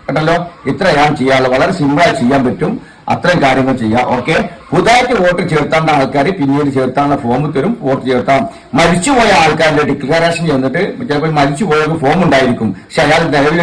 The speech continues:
മരിച്ചു പോയിട്ടുണ്ട്, അപ്പൊ ഡിക്ലറേഷൻ എന്നാൽ അയാൾ ഒഴിവാക്കാനുള്ള സംവിധാനവും പിന്നീട് വീണ്ടും ചെയ്യുന്നതായിരിക്കും. ഓക്കെ.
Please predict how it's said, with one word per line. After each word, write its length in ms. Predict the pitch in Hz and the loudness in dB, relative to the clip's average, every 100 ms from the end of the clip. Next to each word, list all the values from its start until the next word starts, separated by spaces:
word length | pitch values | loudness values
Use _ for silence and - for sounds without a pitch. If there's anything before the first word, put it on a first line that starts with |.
| 151 | 0
മരിച്ചു 460 | 139 139 135 135 | 0 2 2 0
പോയിട്ടുണ്ട്, 380 | 185 147 123 117 | 0 0 0 -2
അപ്പൊ 460 | 107 - - - 180 | -2 -8 -4 0 0
ഡിക്ലറേഷൻ 460 | 156 156 156 151 | 0 0 0 0
എന്നാൽ 240 | 143 139 135 | 0 2 2
അയാൾ 120 | 139 | 2
ഒഴിവാക്കാനുള്ള 680 | 120 120 - 131 139 208 - - - | 2 2 2 2 0 0 -4 -10 -4
സംവിധാനവും 640 | 127 131 131 139 143 151 | 0 0 2 2 4 2
പിന്നീട് 380 | 123 120 127 135 | 2 2 2 2
വീണ്ടും 460 | 170 120 113 117 - | 2 2 2 0 0
ചെയ്യുന്നതായിരിക്കും. 760 | 120 120 117 107 95 92 - 117 | 0 2 2 0 -2 -4 -6 -4
ഓക്കെ. 460 | 123 151 180 - | -4 -2 -2 -6